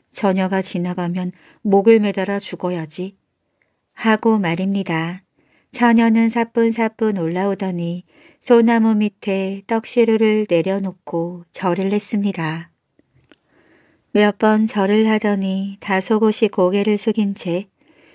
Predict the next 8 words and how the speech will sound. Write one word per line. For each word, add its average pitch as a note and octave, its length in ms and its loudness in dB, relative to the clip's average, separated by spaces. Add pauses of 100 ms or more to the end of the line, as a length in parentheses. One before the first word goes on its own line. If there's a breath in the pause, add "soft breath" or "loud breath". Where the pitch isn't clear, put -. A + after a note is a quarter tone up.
(120 soft breath)
"위에 G#3+ 340 4
계신 G3+ 360 0
어르신, F#3 640 -4
내려와서 G3 640 -2
떡 F#3 260 -6
드시지요." F3+ 720 -4 (1040)
이러는 A3 420 4
겁니다. G3 640 -2